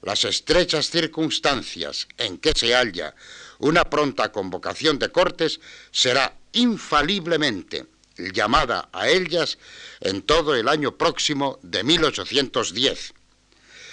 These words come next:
que esta convocación y el día de la apertura de las primeras Cortes se anunciará con dos meses de anticipación, así como el lugar y forma en que deben celebrarse,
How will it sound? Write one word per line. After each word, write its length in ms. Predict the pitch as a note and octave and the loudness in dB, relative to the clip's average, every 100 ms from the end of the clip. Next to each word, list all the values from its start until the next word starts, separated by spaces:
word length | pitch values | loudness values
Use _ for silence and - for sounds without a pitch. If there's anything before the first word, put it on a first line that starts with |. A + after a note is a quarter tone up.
| - - | -20 -4
que 140 | A#2 | 4
esta 340 | E3 F#3+ G3+ F#3 | 4 4 0 0
convocación 840 | F#3 E3+ E3+ C#3+ - D#3+ G#2+ C#2 - - - _ | 0 0 0 -2 0 0 0 -6 -20 -20 -20 _
y 80 | - | -2
el 180 | A#2 G#2 | -2 -2
día 260 | D3 G3 F3 | 0 0 2
de 100 | E3 | 4
la 160 | D3+ | 4
apertura 640 | C#3 C#3+ A#2+ - G3 D#3 G#2+ | 2 0 -2 -2 0 2 2
de 100 | G#2 | 0
las 160 | G#2 | -2
primeras 460 | - A2 E3 C#3+ - | -4 0 2 2 0
Cortes 540 | F#3 G3 - D#3 - _ - - - | 0 0 -2 -4 -4 _ -20 -20 -6
se 220 | - C#3+ | 0 2
anunciará 680 | C#3 B2+ A#2 - A2+ B2 C3 | 2 2 -4 -2 2 4 2
con 300 | - C3+ A#2 | 0 -2 0
dos 260 | G#2+ F#3+ - | 0 0 0
meses 420 | C#3 E3+ E3+ C#3+ | 2 2 2 0
de 120 | C3+ | 2
anticipación, 1000 | C#3 A#2+ - G2+ G#2+ G2+ - D3+ E2+ - _ _ _ _ - - - - - | 2 0 -6 -10 -6 -6 -2 -2 -2 -6 _ _ _ _ -20 -20 -20 -18 -6
así 400 | - G2+ - G3 | 0 2 4 2
como 300 | - E3 C#3+ | 2 2 4
el 140 | B2 A2 | 2 2
lugar 320 | A2+ D#3+ F3+ | 0 2 2
y 80 | D#3 | 0
forma 480 | F3+ E3 C3 D3+ - - _ | 2 2 2 -2 -4 -20 _
en 220 | - A2 | -6 -6
que 160 | - G2 | -4 0
deben 320 | C3 D3+ C#3+ | 2 4 2
celebrarse, 800 | - A2+ G2 G2 A2 F#2 - C2+ | 0 -2 -2 0 -2 -2 -8 -10